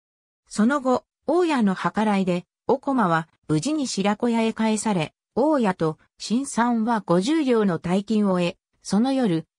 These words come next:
その金で宴会をする。誘拐の片棒を担いだ、又十郎も分け前の金をもらって宴会に行くが、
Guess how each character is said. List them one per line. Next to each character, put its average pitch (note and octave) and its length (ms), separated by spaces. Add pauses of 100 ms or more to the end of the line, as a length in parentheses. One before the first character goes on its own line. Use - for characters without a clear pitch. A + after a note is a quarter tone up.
(120)
そ F#3 160
の B3 120
金 C4 320
で A#3 260
宴 G3+ 180
会 A3+ 300
を G#3 60
す - 180
る。 D3+ 180 (480)
誘 A3+ 200
拐 C#4+ 280
の C4+ 120
片 B3 300
棒 C#4 240
を C4 60
担 B3 180 (160)
い A3 100
だ、 D#3+ 200 (240)
又 A3+ 340
十 C#4 260
郎 C#4+ 200
も B3+ 160
分 A3+ 120
け C#4 140
前 D4+ 220
の G3+ 120
金 G3+ 320
を A#3 80
も G3+ 160
ら G#3+ 80
っ G#3+ 80
て A3 240
宴 F#3+ 140
会 A3 220
に G3+ 200
行 E3+ 100
く F#3+ 140
が、 D#3+ 220